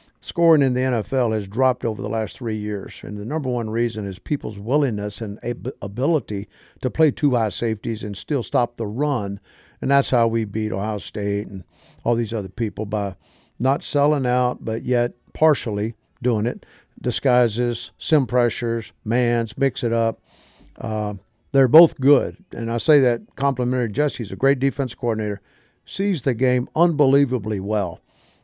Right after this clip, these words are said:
Has help, sure, but all good coordinators have help around them. They, they contribute, they collaborate, they listen to people. But when the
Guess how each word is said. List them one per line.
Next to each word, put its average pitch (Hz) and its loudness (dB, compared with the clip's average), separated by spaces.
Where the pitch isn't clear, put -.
Has 175 2
help, 143 0
sure, 190 2
but 120 0
all 139 6
good 123 -2
coordinators 123 -2
have 113 -2
help 113 -4
around 104 -4
them. 160 -6
They, 135 2
they 131 0
contribute, 131 -2
they 143 2
collaborate, 123 0
they 180 2
listen 139 0
to 101 -2
people. 120 -4
But 131 2
when 131 -2
the 107 -4